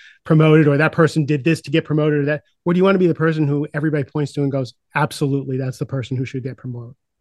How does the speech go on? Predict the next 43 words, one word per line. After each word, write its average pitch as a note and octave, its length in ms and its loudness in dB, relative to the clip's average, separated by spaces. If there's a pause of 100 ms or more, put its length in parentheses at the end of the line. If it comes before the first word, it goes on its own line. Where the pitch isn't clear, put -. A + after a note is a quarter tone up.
promoted"? B2 340 -8 (380)
Do E3 80 0
you D#3 160 2
want D3+ 340 2
to E3 140 -2
create D3 480 0
a C#3 80 0
support D#3 500 -4
system B2 460 -10 (240)
when C#3 180 0
you're D3+ 180 2
the C#3 120 -4
one C3+ 180 -8
who C3 80 -8
gets B2 260 -14
elevated? B2 500 -18 (800)
Who G#3 140 4
do, G3 80 0
which G3 220 2
one G3 160 4
do E3+ 80 2
you E3+ 80 4
wanna D3 240 0
be? C#3 160 -2
Because B2 300 -8
that, D3+ 260 -4
that E3 240 -2
starts D#3 400 -4
now. C3+ 380 -6 (420)
How F#3+ 300 -2
you F#3+ 280 0
act D#3+ 300 -4
on D#3+ 220 0
this D3 180 -2
team, D#3+ 360 0
how F#3 340 -2
you F3+ 240 0
deal D3 340 0
with D3 180 -2
your C#3 200 -4
drives C#3 400 -4
and C#3 100 -2
ambitions C3+ 540 -4